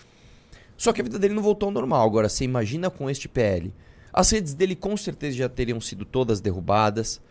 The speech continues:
ele já teria perdido todo, toda a repercussão do caso, que inclusive pode ter ajudado ele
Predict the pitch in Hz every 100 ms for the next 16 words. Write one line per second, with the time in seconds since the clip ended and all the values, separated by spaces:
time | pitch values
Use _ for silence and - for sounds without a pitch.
0 | - - - _ _ - 135 160 165 147
1 | 165 165 160 131 131 175 143 - - -
2 | - - 233 247 170 170 - 208 208 190
3 | 208 190 175 156 - 196 180 - 156 156
4 | 120 135 143 139 113 147 151 - 156 165
5 | 127 143 127 120 123 123 110 127 117